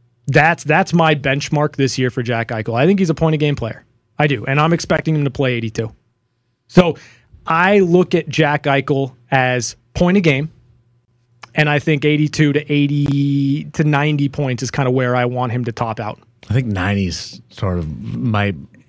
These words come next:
Speaker 2: my number where I, I wanna see him higher than that.
Speaker 1: Really?
Speaker 2: Low, low end,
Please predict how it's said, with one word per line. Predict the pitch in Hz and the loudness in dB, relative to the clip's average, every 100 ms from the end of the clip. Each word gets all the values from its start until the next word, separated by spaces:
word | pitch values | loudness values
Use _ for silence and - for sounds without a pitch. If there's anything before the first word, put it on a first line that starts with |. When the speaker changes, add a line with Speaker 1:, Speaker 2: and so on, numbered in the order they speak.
| _ _ _ _ - | _ _ _ _ -12
Speaker 2:
my | - 123 117 | -6 -2 0
number | 113 107 107 107 104 | 2 2 2 2 0
where | 98 98 95 92 - | 0 0 -2 -6 -4
I, | 110 117 113 | -2 0 -2
I | 107 | -4
wanna | 120 113 | -2 -2
see | 95 | -2
him | 107 | -6
higher | 87 90 80 | -4 -4 -4
than | |
that. | 80 73 - _ _ _ _ - | -6 -8 -12 _ _ _ _ -2
Speaker 1:
Really? | 139 214 339 269 110 | 2 4 4 2 6
Speaker 2:
Low, | 123 156 - | 6 4 2
low | 127 135 | 2 4
end, | 135 131 139 | 4 2 -2